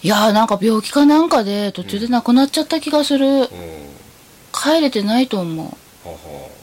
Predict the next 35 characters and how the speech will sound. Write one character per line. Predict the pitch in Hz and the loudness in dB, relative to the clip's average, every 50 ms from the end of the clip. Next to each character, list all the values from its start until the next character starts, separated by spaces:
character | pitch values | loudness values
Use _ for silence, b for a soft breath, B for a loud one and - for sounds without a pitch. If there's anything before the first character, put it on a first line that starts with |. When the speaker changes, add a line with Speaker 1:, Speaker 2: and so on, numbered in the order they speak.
| - - | -12 -8
Speaker 2:
う。 | 180 | -6
Speaker 1:
う | 180 | -4
ん。 | 185 185 180 175 165 156 151 160 170 170 - - - - - - - - - B B B B B B B B - - | -4 -4 -4 -4 -6 -8 -10 -12 -14 -18 -20 -20 -20 -20 -20 -20 -20 -20 -20 B B B B B B B B -10 -6
Speaker 2:
で、 | 135 143 143 143 139 | -4 -2 -2 -2 -2
信 | 139 143 160 | -2 -4 -4
長 | 175 190 190 | -4 -4 -4
の | 190 180 | -6 -8
子 | 170 - 147 | -8 -8 -8
供 | 156 160 180 190 | -6 -6 -6 -6
時 | 185 196 | -4 -4
代 | 196 175 139 | -4 -4 -4
の | 120 | -6
話 | 117 104 104 - 107 | -8 -10 -10 -10 -10
が | 101 95 | -10 -10
出 | 98 117 | -10 -10
た | 110 107 90 | -10 -10 -10
と | - 82 | -12 -12
こ | 73 78 | -12 -12
ろ | 76 76 71 | -14 -12 -8
で、 | 87 95 87 76 | -6 -6 -4 -2
Speaker 1:
う | - 269 | -2 0
ん。 | 262 247 214 - B B B B B B B - - | 0 0 -2 -6 B B B B B B B -20 -18
Speaker 2:
ち | - | -16
ょ | - | -14
っ | - | -14
と | - | -12
子 | - - 147 | -10 -8 -6
供 | 165 170 190 202 | -6 -6 -4 -6
の | 208 208 | -6 -6
時 | 202 202 | -4 -4
代 | 214 196 170 135 | -4 -4 -4 -4
の | 120 110 101 95 92 - | -6 -8 -8 -8 -10 -12
こ | - 101 | -16 -16
と | 90 98 90 | -16 -12 -10
で | 98 92 90 87 87 87 | -10 -8 -8 -8 -8 -10